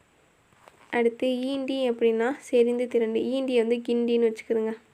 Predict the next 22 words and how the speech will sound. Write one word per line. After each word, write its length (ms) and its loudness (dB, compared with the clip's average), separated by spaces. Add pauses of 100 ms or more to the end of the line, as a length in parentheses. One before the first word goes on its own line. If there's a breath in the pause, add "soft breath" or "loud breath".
(880 soft breath)
ஈண்டி, 460 -2
கிண்டி. 320 0 (480 soft breath)
கிண்டிக்கு 440 -2
வந்து 240 0
மக்கள் 420 -2
வந்து 200 2
எப்போதுமே 500 2
செறிந்துனாலே 720 2
வந்து 520 0
அடர்வு, 520 4
அடர்த்தியை 520 0
குறிக்கும். 400 -4 (400 loud breath)
So, 220 -2 (180)
கிண்டிக்கு 460 -2
மக்கள் 320 0
எப்போதுமே 720 2 (280 loud breath)
அதிகமா 600 0
திரண்டு 460 0
போறாங்க. 520 -2
So, 220 -4
திரண்டுனா 720 0
திரண்டு. 720 0